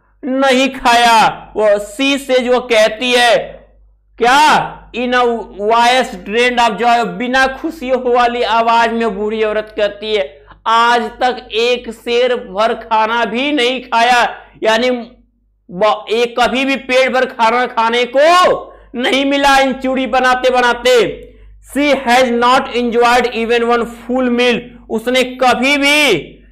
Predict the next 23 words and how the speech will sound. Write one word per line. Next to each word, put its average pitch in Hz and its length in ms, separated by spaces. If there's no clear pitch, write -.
in 254 140
her 240 260
entire 240 540
lifetime, 226 500
अपने 226 280
पूरे 247 460
जीवन 233 420
भर 240 460
में 254 460
पूरे 269 380
भोजन 226 600
का 254 120
आनंद 233 460
उसने 220 420
कभी 214 380
लिया 208 380
ही 226 600
नहीं। 214 760
That's 254 480
what, 226 600
इसलिए 269 460
she 262 460
has 247 180